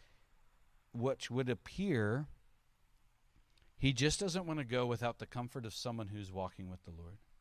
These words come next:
Again, he says, "If you go, I will go. If you do not go, I will not go." At all. Hundred percent.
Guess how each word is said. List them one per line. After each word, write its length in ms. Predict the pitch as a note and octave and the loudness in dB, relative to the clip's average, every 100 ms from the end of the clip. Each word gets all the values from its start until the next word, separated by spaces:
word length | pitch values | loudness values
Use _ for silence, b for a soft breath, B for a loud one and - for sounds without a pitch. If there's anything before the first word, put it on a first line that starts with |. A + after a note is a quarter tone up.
| - - _ _ - _ _ _ _ - _ - - - - - | -20 -20 _ _ -20 _ _ _ _ -20 _ -20 -20 -20 -18 -8
Again, 220 | G#2 B2 | 0 2
he 100 | A#2 | 2
says, 420 | G#2 A#2+ G#2+ F#2 B B B | 4 4 4 2 B B B
"If 200 | G2+ - | -4 0
you 80 | B2 | 4
go, 240 | C3 D3+ | 8 10
I 100 | C#3 | 10
will 160 | B2+ B2 | 8 4
go. 280 | G#2+ G#2 G2+ | 2 2 2
If 140 | - | 0
you 120 | G#2+ | -2
do 100 | G2 | 0
not 280 | G#2+ B2 C3 | 4 2 4
go, 280 | B2 C3+ C3 | 4 4 4
I 160 | F#2+ G2+ | 2 0
will 160 | F#2 | 0
not 400 | F2 F#2+ A#2 A#2+ | -2 2 4 4
go." 260 | G2 F2 F2 - _ _ - _ _ - _ _ _ _ _ _ _ _ G#2 | 0 -2 -4 -14 _ _ -20 _ _ -20 _ _ _ _ _ _ _ _ 0
At 200 | A2+ A2+ | 4 6
all. 300 | F2+ D2 - - - - - - - _ - - _ _ _ _ | 4 0 -8 -20 -20 -20 -20 -20 -20 _ -20 -20 _ _ _ _
Hundred 260 | - A#2+ A2+ | -8 -6 -4
percent. 420 | A2 - F#2+ E2 | -6 -6 -8 -10